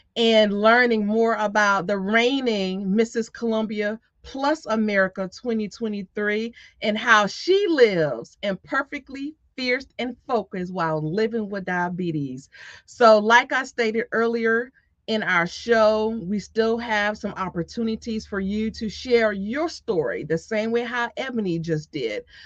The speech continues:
You have an opportunity to put your story in the form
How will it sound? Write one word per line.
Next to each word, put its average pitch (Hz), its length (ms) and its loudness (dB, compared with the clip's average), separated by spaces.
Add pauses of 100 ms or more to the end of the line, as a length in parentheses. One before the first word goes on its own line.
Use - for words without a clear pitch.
(140)
You 220 160 0
have 247 240 2
an 254 160 -6
opportunity 240 800 -4
to 180 180 -4
put 254 440 -4 (280)
your 233 360 0
story 208 760 0 (380)
in 214 200 2
the 196 140 -2 (100)
form 202 540 2